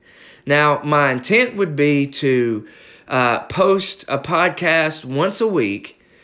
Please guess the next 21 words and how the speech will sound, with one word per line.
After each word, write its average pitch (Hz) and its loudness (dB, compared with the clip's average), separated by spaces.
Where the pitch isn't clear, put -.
um, 110 -2
and 113 0
hopefully 196 0
you 175 -2
will 185 2
begin, 160 0
uh, 131 0
a 131 0
connection 139 -4
here. 175 -2
Hopefully 165 -2
we 143 0
will 147 -2
begin 131 -2
a 123 -2
relationship, 135 -4
uh, 123 2
here 156 0
through 151 -2
this 165 -4
podcast, 123 -6